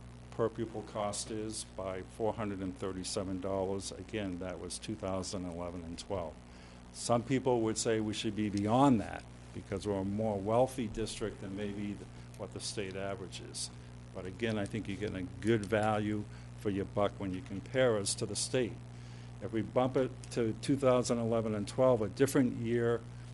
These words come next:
um, our per pupil costs, again, is still lower than the state. The state was just about nine thousand seven hundred-ish, and R S U fourteen is just over nine thousand.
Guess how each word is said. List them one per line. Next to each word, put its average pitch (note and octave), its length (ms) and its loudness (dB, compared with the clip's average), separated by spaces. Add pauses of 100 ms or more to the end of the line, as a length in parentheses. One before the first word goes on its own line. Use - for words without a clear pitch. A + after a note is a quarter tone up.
(380)
um, G#2 480 0 (680)
our A2+ 140 2
per - 340 0
pupil B2 460 0
costs, - 480 2 (240)
again, A2 560 10
is G#2 180 2
still C#3 340 10
lower G#2+ 300 8
than F#2+ 220 0
the F#2 60 0
state. A#2 500 4
The G2 80 -2
state A2 420 2
was F#2 280 -2 (200)
just - 260 2
about G2+ 300 0
nine A2 440 -2
thousand G#2+ 420 -2
seven G2+ 400 -2
hundred-ish, A#2 640 2 (500)
and G#2 100 0
R A2 220 6
S - 180 2
U A#2 440 6 (480)
fourteen A2 480 4
is F#2+ 160 2
just - 360 4
over G#2 200 6
nine G2 400 4
thousand. F#2+ 580 2